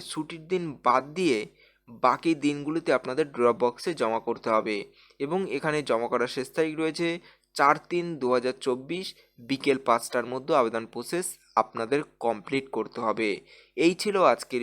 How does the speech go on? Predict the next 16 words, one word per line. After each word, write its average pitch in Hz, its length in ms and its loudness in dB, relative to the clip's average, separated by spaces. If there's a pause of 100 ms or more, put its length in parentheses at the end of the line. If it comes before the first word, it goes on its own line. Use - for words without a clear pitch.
ভিডিওটি। 139 320 -2
ভিডিওটি 143 240 -6
যদি 143 180 -4
ভালো 135 180 2
লেগে 151 180 -2
থাকে 143 220 -2
অবশ্যই 123 320 -6
একটি 131 220 -10
লাইক 156 180 2 (100)
করবেন, 175 280 -2 (640)
নতুন 151 300 0
হলে 143 180 2 (200)
সাবস্ক্রাইব 139 460 -2
করে 170 120 0 (100)
পাশে 143 220 -4
থাকা 139 140 -2